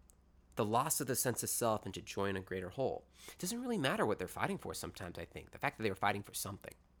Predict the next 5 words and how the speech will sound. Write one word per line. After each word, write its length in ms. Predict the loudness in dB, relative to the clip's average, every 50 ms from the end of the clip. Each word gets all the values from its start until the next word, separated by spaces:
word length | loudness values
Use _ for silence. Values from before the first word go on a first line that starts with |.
| _ -2 4
But 140 | 6 6 6
eventually, 600 | 8 6 4 4 4 2 2 2 2 2 0 0
the 440 | -2 -4 -4 -4 -4 -4 -6 -8 -6 -2
material 800 | -2 -2 0 0 -2 0 2 2 4 6 6 6 6 6 4
reality, 600 | 2 0 -2 -2 -2 0 0 0 0 0 -2 -4